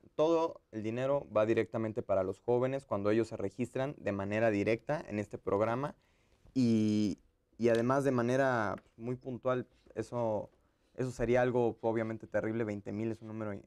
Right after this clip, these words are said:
enorme y no, no tiene lugar. Y el tema de la dispersión a veces tarda por el tema de recurso federal,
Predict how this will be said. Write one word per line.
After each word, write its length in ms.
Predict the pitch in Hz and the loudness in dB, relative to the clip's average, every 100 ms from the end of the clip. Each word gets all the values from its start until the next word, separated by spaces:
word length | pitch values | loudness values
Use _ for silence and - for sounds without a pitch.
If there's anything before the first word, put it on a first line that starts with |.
| - | -16
enorme 480 | - 101 110 113 104 | -10 -4 -2 -2 -4
y 80 | 101 - | -8 -16
no, 340 | - 117 113 | -4 0 0
no 160 | 110 110 | -2 -4
tiene 400 | 127 120 107 98 | -4 -2 -2 -2
lugar. 400 | 101 101 120 117 | -2 2 2 0
Y 120 | 98 | 0
el 120 | 117 113 | 0 2
tema 200 | 160 180 | 0 2
de 80 | |
la 80 | 156 | 4
dispersión 480 | 127 - 113 135 131 | 2 2 -4 -2 -2
a 40 | |
veces 240 | 120 123 120 | -2 -4 -6
tarda 300 | 123 117 117 | -2 0 0
por 120 | 110 | 0
el 60 | 95 | -2
tema 220 | - 117 | -2 -2
de 40 | 113 | -2
recurso 400 | 107 - 113 117 | -2 -4 -6 -4
federal, 440 | 107 101 101 110 | -2 0 0 -2